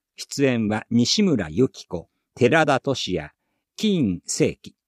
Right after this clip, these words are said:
定員は申し込み順で五百名、費用は二千円です。えー、自由席になります。当日券があります。えー、チケットは、チケットピアで販売します。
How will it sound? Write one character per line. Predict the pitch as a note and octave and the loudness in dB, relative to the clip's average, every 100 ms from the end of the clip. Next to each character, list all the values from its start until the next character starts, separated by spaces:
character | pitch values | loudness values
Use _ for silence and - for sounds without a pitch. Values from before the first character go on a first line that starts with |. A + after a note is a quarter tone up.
| _ - | _ 0
定 | G3+ | 2
員 | G3+ F#3+ E3 | 2 0 0
は | D#3+ | 0
申 | B2+ F3 | 2 0
し | E3 | 0
込 | D#3 | 0
み | D3+ | 2
順 | D3 D3+ | 2 0
で | F3 | 0
五 | G2+ G#2 | -2 -2
百 | - F3 F#3 | -2 -2 0
名、 | B2+ F2+ D#2 | 0 -2 -6
費 | - G3 | -4 0
用 | D3 F#2+ | 0 0
は | F#2+ C#3 | -2 -2
二 | G2+ | -2
千 | G2 D3+ C#3 | -2 -2 0
円 | B2 G#2+ | 0 -2
で | G2+ | -4
す。 | - - _ _ _ _ _ _ | -6 -12 _ _ _ _ _ _
え | - | -4
ー、 | G2+ | -4
自 | F2 C3+ | -2 0
由 | B3+ | 0
席 | A3 F3 | 0 0
に | C3 | 0
な | A#2+ | 0
り | G#2+ | 0
ま | A2 | -2
す。 | - - _ | -4 -10 _
当 | D#3+ | 2
日 | D3+ D3 - | 2 -2 -2
券 | G#2+ | 0
が | C3 | 0
あ | F#2+ | -2
り | C#2+ | -6
ま | D2+ | -12
す。 | - - _ _ _ _ _ _ _ - | -12 -18 _ _ _ _ _ _ _ -10
え | |
ー、 | |
チ | F#2+ | -4
ケ | - | -2
ッ | A3 _ | -2 _
ト | D#3+ | 0
は、 | C#3+ C#3+ - _ _ _ - | 2 2 -2 _ _ _ -18
チ | - | -6
ケ | - | -2
ッ | G#3 | 0
ト | F#3+ | -2
ピ | - A3 | 0 0
ア | F3+ | 2
で | A#2+ E3 | 2 0
販 | - G#2 F#2+ | 0 -4 -4
売 | F2 E2 - | -6 -8 -10
し | - | -10
ま | D#2+ | -12
す。 | - - | -14 -16